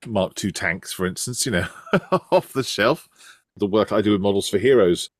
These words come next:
that some veterans were gonna off to, uh, I think it was Belgium, and they were gonna dig up a Mark two. And so we got Mark two kits from Emhar, I think it was, and built the model of the tank that they were gonna be digging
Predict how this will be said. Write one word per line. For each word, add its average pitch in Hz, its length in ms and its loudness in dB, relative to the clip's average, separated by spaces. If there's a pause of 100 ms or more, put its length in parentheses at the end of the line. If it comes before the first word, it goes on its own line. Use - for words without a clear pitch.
(560)
that 101 140 0
some 113 260 -4
veterans 117 440 -2
were 98 60 -4
gonna 101 280 -2
off 101 260 -2
to, 92 400 2 (300)
uh, 71 460 -2
I - 60 -6
think 120 100 -2
it 104 40 -2
was 90 100 -4
Belgium, 78 420 -8
and 95 120 -8
they 95 60 -4
were 92 100 -4
gonna 90 140 -4
dig 95 200 -2
up 90 140 -6
a 95 40 -10
Mark 85 260 -4
two. - 380 -6 (420)
And 87 80 -10
so 107 120 0
we 101 140 0
got 107 160 0
Mark 101 220 0
two 101 180 -2
kits - 540 -4 (400)
from 73 500 -14
Emhar, 92 420 -6
I - 40 -20
think 82 180 -14
it 64 60 -12
was, - 160 -18 (340)
and 90 420 -2 (400)
built 135 260 2
the - 80 -4 (180)
model 107 640 0
of 117 320 0
the 107 100 0
tank 135 320 -2
that 101 140 -4
they 120 160 2
were 113 160 4
gonna 107 240 0
be 113 100 2
digging 170 240 4